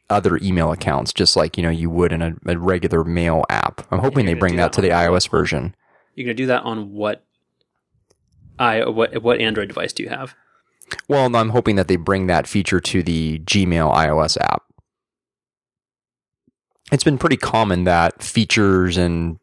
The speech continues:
Speaker 1: new U I stuff will come to Android first and then eventually come over to the I O S equivalent.
Speaker 2: Well, exactly, like the, uh, new Google Maps that's gonna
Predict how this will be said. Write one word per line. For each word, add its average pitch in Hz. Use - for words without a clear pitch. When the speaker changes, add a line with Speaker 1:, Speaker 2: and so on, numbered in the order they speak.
Speaker 1:
new 92
U 90
I 90
stuff -
will 90
come 85
to -
Android 87
first -
and 82
then 82
eventually 80
come 78
over 78
to -
the 73
I 73
O 50
S -
equivalent. -
Speaker 2:
Well, 127
exactly, 120
like 104
the, 107
uh, 104
new 110
Google 110
Maps 117
that's 113
gonna 113